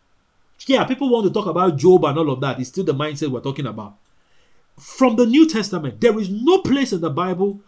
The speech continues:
where God gives power to any demon or any devil over any Christian. But let me tell you one of the things, information that the Bible says. Because the people will try to bring various things.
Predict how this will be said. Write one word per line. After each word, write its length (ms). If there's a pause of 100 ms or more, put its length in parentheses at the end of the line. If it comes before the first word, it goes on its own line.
(280)
where 260
God 560
gives 460
power 600
to 260
any 280
demon 560 (140)
or 240
any 220
devil 480
over 200
any 240
Christian. 460 (1900)
But 120
let 140
me 80
tell 160
you 100
one 180
of 100
the 60
things, 360 (120)
information 640
that 140
the 60
Bible 320
says. 380 (840)
Because 240
the 80
people 380
will 80
try 220
to 100
bring 260
various 340
things. 200